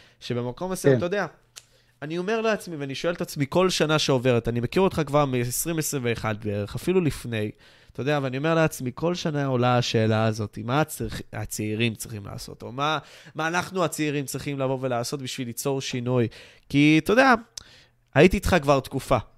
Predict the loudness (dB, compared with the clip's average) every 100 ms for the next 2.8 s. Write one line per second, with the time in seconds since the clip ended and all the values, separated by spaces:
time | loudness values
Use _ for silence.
0 | _ 2 4 4 2 -2 -4 -4 -6 -6
1 | -6 -4 -6 -6 -8 -8 -10 -8 -8 -8
2 | -10 -6 -6 -4 -4 -4 -6